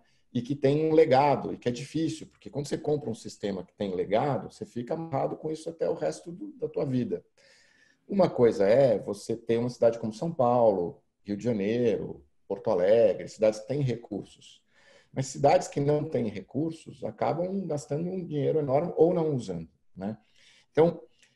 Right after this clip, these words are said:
eu acho que abrir os dados da transparência ajuda a gente a se organizar internamente pra melhores políticas públicas.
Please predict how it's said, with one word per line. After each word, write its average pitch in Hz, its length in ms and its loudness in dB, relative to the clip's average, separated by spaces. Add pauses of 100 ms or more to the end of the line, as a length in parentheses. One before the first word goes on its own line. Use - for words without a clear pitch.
eu 123 120 4
acho 127 140 0
que - 260 -6
abrir 131 320 2
os 131 140 0
dados 107 380 2
da 113 180 2
transparência 113 760 -4
ajuda 113 360 -2
a - 20 -6
gente 120 240 -6
a - 20 -4
se - 140 -4
organizar 101 480 -2
internamente 110 680 -4
pra 123 140 -4
melhores 113 440 4
políticas 117 500 -8
públicas. - 600 -14